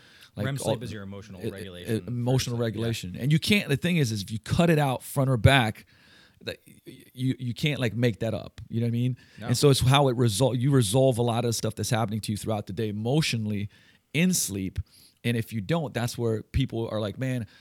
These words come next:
Speaker 1: I'm having anxiety issues and stress issues, and I'm, I'm
Speaker 2: Hundred percent.
Speaker 1: exploding. With, you know, I got all this stuff going on."
Speaker 2: And you can start to connect the dots there for people. So, like, non-rem sleep, which is the, the deep, non-rapid eye
Speaker 1: Yep.
Speaker 2: movement sleep,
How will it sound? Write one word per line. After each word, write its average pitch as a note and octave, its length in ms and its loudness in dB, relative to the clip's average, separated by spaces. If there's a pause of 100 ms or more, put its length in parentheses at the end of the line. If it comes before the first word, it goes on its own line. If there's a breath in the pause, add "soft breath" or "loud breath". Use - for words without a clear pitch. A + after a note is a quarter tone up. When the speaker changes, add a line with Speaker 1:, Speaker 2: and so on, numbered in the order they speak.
(160 loud breath)
Speaker 1:
I'm G#2+ 100 -4
having A2+ 400 -4 (160)
anxiety B2 480 0
issues G2 280 -6
and A2 60 -8
stress C3+ 320 -6
issues, G#2 320 -6
and G2 80 -8
I'm, G2+ 120 -8
I'm F2 80 -10
Speaker 2:
Hundred G2 220 -10
percent. - 260 -4
Speaker 1:
exploding. B2 520 0
With, A2+ 120 -6 (260 loud breath)
you A#2+ 100 -6
know, A2+ 120 -4
I A2 100 -6
got - 140 -8
all C#3 160 -2
this C3 120 -2
stuff - 240 -6
going G#2 220 -8
on." C#3 340 -4 (120)
Speaker 2:
And B2+ 100 -8
you D#3+ 80 -6
can F3+ 100 -8
start D#3 220 -8
to B2+ 60 -12
connect B2+ 280 -12
the G#2+ 60 -12
dots A2 300 -8
there F#2+ 120 -10
for F#2 120 -16
people. F#2 260 -14
So, A2 140 -12
like, G2+ 320 -14
non-rem A#2 580 -8
sleep, G2 360 -14
which A2+ 140 -14
is G2 120 -14
the, G2 260 -10 (100)
the G2+ 120 -12
deep, G#2 340 -12 (380)
non-rapid G2+ 680 -10
eye F#2+ 60 -12
Speaker 1:
Yep. F#2 80 -12
Speaker 2:
movement F#2+ 260 -6
sleep, G2+ 240 -14